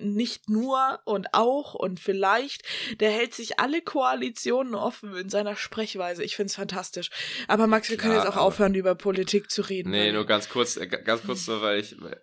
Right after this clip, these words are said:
Speaker 1: Mhm.
Speaker 2: eine Sache noch wegen, ähm, ja, äh, also, es, <laughs> ich hatte nämlich letztens ein kurzes Gespräch mit jemandem, ähm, mit dem ich mich so, also ich hab noch nie so viel, also ich, ich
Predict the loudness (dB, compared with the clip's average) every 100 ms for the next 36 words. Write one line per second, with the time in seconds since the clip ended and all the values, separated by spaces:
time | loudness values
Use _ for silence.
0 | _ -2 0 2 2 -2 -6 -6 -4 -4
1 | -6 -8 -12 -18 -12 -12 -10 -10 -8 -10
2 | -14 _ _ _ _ _ _ _ _ -10
3 | 0 2 2 0 -6 -12 _ -2 0 0
4 | -2 -8 -8 -2 -2 2 2 2 -2 -8
5 | -8 -8 -10 -12 -12 -12 -10 -10 -10 -12
6 | -20 -2 0 2 2 2 2 -2 -4 -4
7 | -4 -4 -6 0 0 2 -4 -8 -2 -2
8 | -2 -6 -6 -8 -18 _ 0 0 2 -2
9 | -4 -6 -8 -10 -12 -16 _ _ -12 -8
10 | -6 -4 -2 -2 -4 -2 -2 -2 -4 -20
11 | -20 -20 _ -4 0 0 0 -2 -2 -6
12 | -12